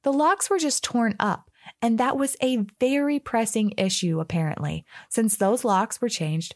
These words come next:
just the day after Jake's death. She admits that she prepared all the meals in the house,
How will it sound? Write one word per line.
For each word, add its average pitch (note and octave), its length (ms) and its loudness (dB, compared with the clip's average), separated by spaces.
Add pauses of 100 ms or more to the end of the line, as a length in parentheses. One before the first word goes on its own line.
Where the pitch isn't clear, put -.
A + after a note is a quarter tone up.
(140)
just F3 220 0
the F#3 100 2
day E3+ 160 0
after D#3 300 -2
Jake's E3 340 -6
death. - 320 0 (580)
She A#3+ 240 2
admits F#3 340 2
that - 100 -2
she C#4 120 0
prepared A3+ 460 -2
all C#4+ 200 4
the B3+ 100 2
meals F#3+ 260 2
in D#3 120 -2
the D#3 80 -4
house, - 420 -2